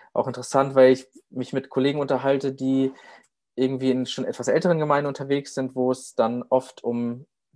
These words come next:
Fragen des Lebensendes, Fragen der Krankheit und so geht. Ähm, und be-, und es bei uns eben oft um so Fragen geht wie, ähm,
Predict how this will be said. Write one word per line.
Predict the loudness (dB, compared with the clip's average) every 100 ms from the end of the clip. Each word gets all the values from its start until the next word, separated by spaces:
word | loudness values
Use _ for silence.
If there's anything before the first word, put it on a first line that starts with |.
| _ _ _ _ _ _ _ _ _ _ _ _
Fragen | _ -2 0
des | -2 0
Lebensendes, | 0 0 -4 -6 -2 0 0 -4 -10 -16 -4
Fragen | -4 -4 -8 -12 _ -20
der | -20
Krankheit | -4 -2 -2 -2 -2 -2
und | -4
so | -8
geht. | -2 0 0 -4 _ -20 -20 -20 _
Ähm, | -4 -2 -2 -4 -6 -8 _
und | -6 -2
be-, | -2 -2
und | -4 -6
es | 2
bei | 6
uns | 6 6
eben | 4 6
oft | 4 4 -2
um |
so | 0
Fragen | 0 4 4 2
geht | 2 0 -2 _
wie, | -4 0 2 0 -2 -12 -20 -20 _ 0
ähm, | 2 4 2 0 -4